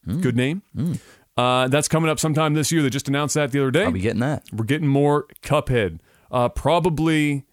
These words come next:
Speaker 2: from a visual standpoint,
Speaker 1: Oh,
Speaker 2: one
Speaker 1: it's
Speaker 2: of the most
Speaker 1: amazing.
Speaker 2: fresh, incredible,
Speaker 1: So good.
Speaker 2: time-consuming
Speaker 1: Yes.
Speaker 2: Processes for any game
Speaker 1: Yes.
Speaker 2: ever done,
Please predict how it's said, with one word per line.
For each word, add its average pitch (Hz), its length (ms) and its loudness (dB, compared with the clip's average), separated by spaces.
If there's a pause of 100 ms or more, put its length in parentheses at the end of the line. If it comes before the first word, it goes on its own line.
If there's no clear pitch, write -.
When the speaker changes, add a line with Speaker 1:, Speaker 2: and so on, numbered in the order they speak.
(200)
Speaker 2:
from 131 160 0
a 120 60 2
visual 135 420 0
standpoint, 156 680 -2 (300)
Speaker 1:
Oh, 120 100 4
Speaker 2:
one 135 60 4
Speaker 1:
it's 135 60 2
Speaker 2:
of 135 100 0
the 131 60 2
most 127 280 2
Speaker 1:
amazing. - 100 -4
Speaker 2:
fresh, 139 500 0
incredible, 131 800 0 (140)
Speaker 1:
So 90 240 -4
good. 71 220 -10 (280)
Speaker 2:
time-consuming 143 1120 2
Speaker 1:
Yes. 90 380 -4 (240)
Speaker 2:
Processes 139 560 0
for 127 140 0
any 151 180 2
game 135 400 2
Speaker 1:
Yes. 98 240 0
Speaker 2:
ever 147 220 2
done, 127 360 2